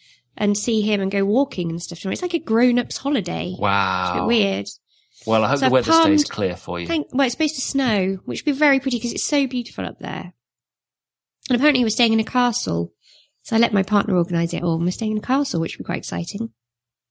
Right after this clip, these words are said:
Speaker 2: Fabulous. Sounds
Speaker 1: And also,
Speaker 2: really nice.
Speaker 1: he said that they've got an honesty bar in the room.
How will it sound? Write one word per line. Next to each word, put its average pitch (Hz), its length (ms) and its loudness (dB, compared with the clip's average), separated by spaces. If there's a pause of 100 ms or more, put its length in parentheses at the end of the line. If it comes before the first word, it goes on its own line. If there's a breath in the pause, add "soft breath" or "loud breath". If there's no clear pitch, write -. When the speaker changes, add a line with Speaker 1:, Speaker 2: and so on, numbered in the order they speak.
(120)
Speaker 2:
Fabulous. - 1000 -6 (420)
Sounds - 200 -2
Speaker 1:
And 262 80 8
also, 311 320 4
Speaker 2:
really 220 160 6
nice. - 280 -6 (320)
Speaker 1:
he 269 80 2
said 269 240 4
that - 100 -2
they've 233 140 0
got 220 160 2
an 226 140 -2
honesty 220 560 0
bar 170 440 -4
in 180 140 -4
the 180 80 -4
room. 175 540 2